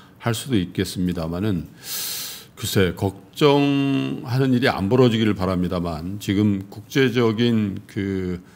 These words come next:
기관들 또 아이비 쪽에서 전망이 속속 마이너스 날 가능성이 있다 이런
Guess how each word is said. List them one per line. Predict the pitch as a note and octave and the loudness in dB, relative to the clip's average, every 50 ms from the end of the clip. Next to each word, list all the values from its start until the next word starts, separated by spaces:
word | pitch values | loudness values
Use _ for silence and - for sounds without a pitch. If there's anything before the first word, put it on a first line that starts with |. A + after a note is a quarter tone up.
| - - - | -20 -20 -16
기관들 | - - F#2+ G#2+ A2 G#2+ G2+ F#2 F2+ E2+ E2 F#2+ A2+ B2+ - - | -8 -4 0 2 4 4 4 4 2 2 0 -2 -4 -6 -8 -4
또 | G#2 F#2+ F#2+ | -4 -4 -2
아이비 | - F2 F#2+ G2 G2 G#2 G2 | -2 -2 -2 -2 -2 -2 -4
쪽에서 | - - A2 F#2+ F#2+ F#2 F2 - G#2 F#2+ | -4 -4 -6 -4 -4 -4 -4 -2 -4 -4
전망이 | F2 - F#2 F2+ F2+ F2+ F2 F2+ F#2 G#2 A#2 B2 B2 B2+ - - - - - - - | -4 -2 -4 -2 0 0 0 0 0 0 0 0 -2 -6 -12 -20 -20 -20 -20 -20 -16
속속 | - - B2 - - C3 A2+ G2 | -8 -8 -8 -6 -4 -6 -4 -2
마이너스 | F2+ - G2+ G#2+ A2+ G#2+ A2 A#2 | -2 0 0 0 0 -2 0 -2
날 | G2+ F#2 F2 | -2 -2 0
가능성이 | G#2 G2 F#2 F2 - - F#2+ F2+ | -2 -4 -4 -4 -4 -4 -4 -4
있다 | F2 E2 - - F#2 F2+ E2+ E2 | -4 -6 -6 -6 -6 -4 -4 -6
이런 | E2+ F#2 G#2 G#2 G2+ F#2+ G2 - | -6 -2 -2 0 0 0 -2 -4